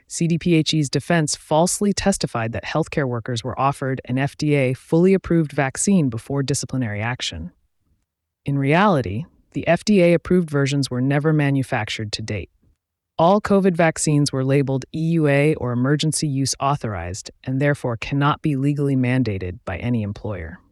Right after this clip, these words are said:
Should we hope that the lawsuit compensations deter any future unlawful drug mandates? In any outcome, taxpayers pay the bill and pharmaceutical companies make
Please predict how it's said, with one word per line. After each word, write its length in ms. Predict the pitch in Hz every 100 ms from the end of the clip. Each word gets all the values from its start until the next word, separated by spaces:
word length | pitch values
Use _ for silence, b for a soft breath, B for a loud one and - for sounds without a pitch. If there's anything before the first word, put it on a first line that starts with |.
| _ _ _ _ _
Should 260 | - - 160
we 100 | 160
hope 300 | 123 190 -
that 140 | 160
the 100 | 147
lawsuit 400 | 139 139 160 175
compensations 840 | - 156 139 139 156 143 - 135 123
deter 640 | - - - 165 165 170 -
any 220 | 165 175
future 480 | 170 180 175 - 110 -
unlawful 500 | 143 143 131 - 117
drug 300 | 123 123 113
mandates? 600 | 95 92 90 95 - - _ _ _ _ _ -
In 120 | 143
any 240 | 170 226
outcome, 540 | 175 170 - 110 160 190 _
taxpayers 560 | - 151 - - 151 143
pay 200 | - 147
the 100 | 127
bill 360 | 147 156 175 -
and 160 | 131 131
pharmaceutical 720 | 151 147 - 214 214 - 131
companies 500 | 147 139 139 131 127
make 180 | 117